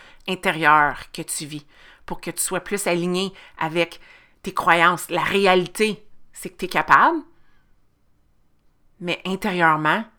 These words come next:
tu penses que tu n'as pas de valeur, puis que tu n'es pas capable ou que tu ne mérites pas d'être capable de le faire, mais tu l'es capable. Donc,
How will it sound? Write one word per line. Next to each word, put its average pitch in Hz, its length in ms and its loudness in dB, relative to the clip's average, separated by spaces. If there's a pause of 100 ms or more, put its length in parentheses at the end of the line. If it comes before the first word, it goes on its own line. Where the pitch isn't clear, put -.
(340)
tu - 160 -12
penses 170 520 -6
que - 80 -10
tu 165 180 -10
n'as - 80 -8
pas 165 160 -6
de 151 60 -14
valeur, 147 640 -2 (160)
puis 165 100 -16
que - 120 -12
tu - 160 -12
n'es 135 80 -10
pas 147 120 -12
capable 160 440 -4
ou 151 40 -14
que 156 140 -14
tu - 160 -12
ne 151 140 -10
mérites 160 420 -8
pas 165 220 -6 (240)
d'être 151 160 -10
capable 143 400 -6
de 107 80 -10
le 151 40 -12
faire, 160 280 -8
mais 139 160 -16
tu - 180 -10
l'es 143 160 -10
capable. - 460 -12 (800)
Donc, 185 420 4